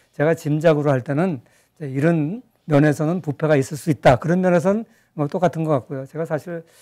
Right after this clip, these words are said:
옛날에 스승의 날 때 이제 이렇게 길을 가는데 누가 불러요. 그러니까 나보다 나이 많은 특수대학원생인데 그분이 스승의 날이라고 자기 은사 점심 대접하러 왔다가 못 만났-,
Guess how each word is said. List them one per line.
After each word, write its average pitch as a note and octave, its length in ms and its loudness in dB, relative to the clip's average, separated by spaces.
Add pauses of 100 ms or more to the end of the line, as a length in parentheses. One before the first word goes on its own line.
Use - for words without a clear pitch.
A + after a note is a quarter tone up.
(260)
옛날에 D3+ 460 0 (800)
스승의 F3+ 440 -2
날 A#2+ 220 0
때 B2+ 480 0 (500)
이제 C3 120 -6
이렇게 A#2 220 -12 (160)
길을 C#3 220 0
가는데 A#2+ 380 0
누가 A#2+ 260 -4
불러요. A#2+ 680 -4
그러니까 C3+ 100 -4
나보다 C3 300 0
나이 C3+ 240 4
많은 B2+ 440 -2 (560)
특수대학원생인데 B2+ 1300 0
그분이 C#3+ 460 -6 (180)
스승의 F#3 380 -2
날이라고 C3 600 0
자기 C3 380 -6 (320)
은사 D#3 460 4 (240)
점심 E3 360 2
대접하러 C3+ 420 2
왔다가 B2 420 -4
못 A#2+ 140 -6
만났-, D3 440 -2